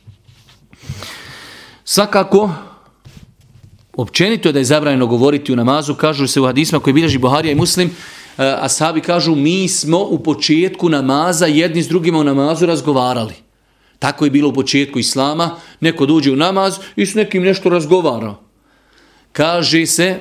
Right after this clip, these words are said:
u hadisu koji bilježi Buharija i Muslim, sve dok nisu objavljene riječi uzvišenog Allaha subhanahu wa ta'ala, „Wa qumu lillahi qanitin”, i pred Allahom stojite pobožno i stojite skrušeno, kaže prenosioc hadisa,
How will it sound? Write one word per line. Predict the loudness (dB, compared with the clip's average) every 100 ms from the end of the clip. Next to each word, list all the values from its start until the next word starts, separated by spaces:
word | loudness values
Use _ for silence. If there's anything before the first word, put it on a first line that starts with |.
| -10
u | -6 -2
hadisu | 0 0 0
koji | 0
bilježi | 2 0
Buharija | 0 0 0 0
i |
Muslim, | 0 2 0
sve | 0 0
dok | 0 -2
nisu | -2 0 2
objavljene | 2 2 2 2 0 2
riječi | 0 0
uzvišenog | 0 2 2 2
Allaha | 2 2
subhanahu | -2 -2 -2 0
wa | 0 0
ta'ala, | 0 -2 -6 0
„Wa | 0 2
qumu | 0 2 2 2
lillahi | 2 2 2 2 2 -2 0
qanitin”, | -2 0 -2 0 2 0 -2 -8 -20 _ _ _ _ -2
i | 0 0 -6 -12
pred | -2 -2 0
Allahom | 0 2 2 0 -2 -2
stojite | -2 0 2 2 0 -2 -2 -14 -20 _ -2
pobožno | 0 2 2 2 0 0
i |
stojite | -2 0 0 2 -4
skrušeno, | 0 0 2 0 2 0 -2 -8 -16
kaže | -4 0 0 -2 -6 -20 _ _ _ -4
prenosioc | 0 2 2 0
hadisa, | 2 2 2 0